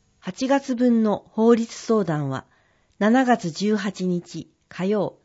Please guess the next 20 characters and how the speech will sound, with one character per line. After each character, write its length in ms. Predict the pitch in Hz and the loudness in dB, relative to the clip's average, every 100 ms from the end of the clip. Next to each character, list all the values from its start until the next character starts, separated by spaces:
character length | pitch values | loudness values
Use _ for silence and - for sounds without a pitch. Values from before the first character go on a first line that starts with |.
| _ | _
か 140 | - 233 | -6 -2
ら 200 | - - _ | -2 -4 _
予 120 | 180 185 | 0 0
約 300 | 202 202 175 | 2 0 0
受 180 | 190 | -2
付 280 | 185 - 170 | -6 -6 -10
開 260 | - 156 147 | -8 -8 -6
始。 280 | - - - _ _ _ _ _ _ _ _ _ _ _ _ _ _ | -10 -14 -16 _ _ _ _ _ _ _ _ _ _ _ _ _ _
一 160 | - 185 _ | -10 -10 _
般 220 | 277 277 | 2 4
電 240 | 277 269 269 | 6 6 4
話 140 | 254 | 2
相 260 | 262 240 165 | 0 -2 -2
談。 240 | 104 - _ _ _ _ _ _ _ _ _ - | -6 -10 _ _ _ _ _ _ _ _ _ -4
月 320 | 180 185 262 | -4 -2 0
曜 220 | 294 269 | 2 2
か 140 | - 151 | 0 -8
ら 120 | 147 | -10
金 380 | - 208 208 202 | -6 -2 0 0
曜、 300 | 165 - | -2 -6